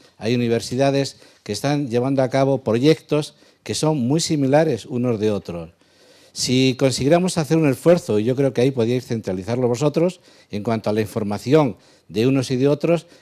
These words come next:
es posible que muchos de los trabajos que se están haciendo con gran esfuerzo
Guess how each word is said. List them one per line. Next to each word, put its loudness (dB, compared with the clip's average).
es -8
posible 0
que -4
muchos 0
de 4
los 0
trabajos -2
que -6
se -8
están -4
haciendo -4
con -8
gran -4
esfuerzo -4